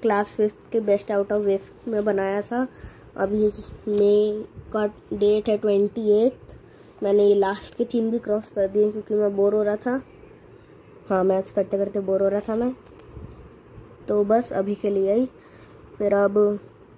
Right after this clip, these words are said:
जब हम swimming class जाएंगे तब मैं आपको दिखाऊंगा। मैथ्स का मेरा almost complete होने वाला है,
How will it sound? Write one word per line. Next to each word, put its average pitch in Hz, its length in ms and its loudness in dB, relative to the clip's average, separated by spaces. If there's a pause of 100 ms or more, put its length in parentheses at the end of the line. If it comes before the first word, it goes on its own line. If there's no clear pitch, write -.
(440)
जब 214 180 4
हम 220 120 4
swimming 226 340 2
class 233 240 -2
जाएंगे 226 280 0
तब 208 180 -4
मैं 208 120 0
आपको 190 240 -6
दिखाऊंगा। 208 460 -6 (460)
मैथ्स 202 260 0
का - 160 -2
मेरा 208 260 4
almost 202 500 0
complete 202 500 -4
होने 214 220 -2
वाला 214 240 0
है, 285 120 0